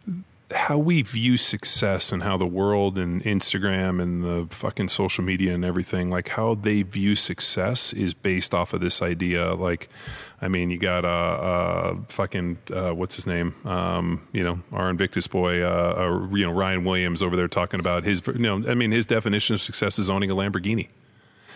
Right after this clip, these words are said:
And how, like, "Oh, you know, like, you know, here's the Lamborghini and the car and this, and I'd live in a warehouse if I could drive a Lamborghini, and, like, you know, where I live doesn't matter." Well, he doesn't own a home; he fucking rents.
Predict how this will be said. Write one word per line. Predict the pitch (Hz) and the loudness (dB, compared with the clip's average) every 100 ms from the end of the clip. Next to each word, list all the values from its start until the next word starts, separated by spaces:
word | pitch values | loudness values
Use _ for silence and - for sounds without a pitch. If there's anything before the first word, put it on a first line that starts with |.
| - | -4
And | 95 95 | -2 0
how, | 98 90 | 2 2
like, | 87 - | 0 0
"Oh, | - 131 117 | 0 2 4
you | 113 | 2
know, | 107 104 | 2 2
like, | 95 - | 0 0
you | 101 | 0
know, | 92 | 2
here's | 92 113 - | 4 4 4
the | 98 | 2
Lamborghini | 101 101 98 98 101 101 98 | 2 2 0 2 2 2 2
and | 90 | 0
the | 85 | 0
car | - 110 107 107 101 | -2 0 2 4 2
and | 90 | 2
this, | 101 98 - | 2 2 0
and | 95 | 0
I'd | |
live | 95 101 | 2 2
in | 95 | 2
a | |
warehouse | 85 117 117 92 90 101 - - - - | 2 2 2 2 0 0 -2 -4 -12 -8
if | - | -2
I | 101 | 0
could | 101 | 0
drive | 95 92 92 | 0 2 2
a | |
Lamborghini, | 92 95 90 92 98 90 85 | 2 2 0 0 2 2 0
and, | 85 | 0
like, | 87 - | -2 0
you | 98 | -2
know, | 87 | 2
where | 104 | 2
I | 95 | 2
live | 95 92 | 2 2
doesn't | 92 95 92 | 2 2 2
matter." | 107 95 | 2 2
Well, | 95 | 2
he | 95 | 2
doesn't | 92 92 | 2 2
own | 90 | 0
a | |
home; | 87 95 87 | 2 2 2
he | 87 | 0
fucking | 95 92 87 | -2 -2 0
rents. | 120 92 - | 0 0 -2